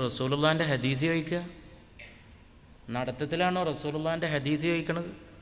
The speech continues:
സല്ലല്ലാഹു അലൈഹി വസല്ലം. ഇയാൾ പറയാണ്, ഈ ചോദിച്ച ആൾ, "ഞാൻ ഭയപ്പെട്ടു പോയി." മാലിക് പോയിട്ട് തൻ്റെ സദസ്സിലിരുന്നു. ഞാൻ വളരെ ദൂരെ പോയിരുന്നു മാലിക്കിൻ്റെ കോപത്തെ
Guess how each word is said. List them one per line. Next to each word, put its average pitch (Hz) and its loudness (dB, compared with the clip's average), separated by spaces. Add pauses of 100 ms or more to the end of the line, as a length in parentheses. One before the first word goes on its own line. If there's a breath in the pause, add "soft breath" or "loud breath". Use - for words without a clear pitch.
(1160)
സല്ലല്ലാഹു 117 2
അലൈഹി 104 2
വസല്ലം. - -10 (1200)
ഇയാൾ 113 4
പറയാണ്, 127 2
ഈ 123 0
ചോദിച്ച 120 -2
ആൾ, 123 0 (100)
"ഞാൻ 117 0
ഭയപ്പെട്ടു 110 2
പോയി." 107 0 (760 loud breath)
മാലിക് 127 2
പോയിട്ട് 139 2
തൻ്റെ 127 2
സദസ്സിലിരുന്നു. 117 0 (720 loud breath)
ഞാൻ 117 0
വളരെ 117 0
ദൂരെ 117 4 (120)
പോയിരുന്നു 113 4
മാലിക്കിൻ്റെ 110 2 (220)
കോപത്തെ 117 4